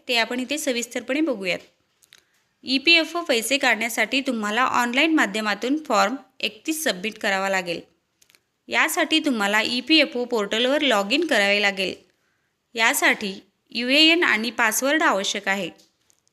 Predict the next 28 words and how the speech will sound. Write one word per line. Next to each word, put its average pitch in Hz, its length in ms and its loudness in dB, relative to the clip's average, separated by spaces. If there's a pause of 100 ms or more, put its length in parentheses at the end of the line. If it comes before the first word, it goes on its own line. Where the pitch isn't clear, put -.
(480)
ऑनलाइन 254 380 2
सेवामध्ये 254 640 2
सेक्शन 240 420 0
निवडा. 196 340 0 (420)
मग 311 300 0
तुम्हाला 202 480 -2 (400)
ज्या 269 260 0
कारणामुळे 220 580 0
पैसे 226 340 -2
काढायचे 214 420 0
आहेत 214 260 0 (260)
ते 285 80 2
कारण 233 340 0
सांगावे 190 500 -2
लागेल. 170 300 -4 (840)
बँक 240 360 0
खात्याची 247 420 0
पडताळणी 233 500 0
केल्यानंतर 214 680 0 (260)
चेक 285 300 0
किंवा 208 300 -2
बँक 233 340 0
खात्याच्या 214 420 -2
पासबुकची 220 580 -4
प्रत 226 460 -6 (380)
अपलोड 233 300 -4
करावी 202 340 0
लागेल. 180 300 -4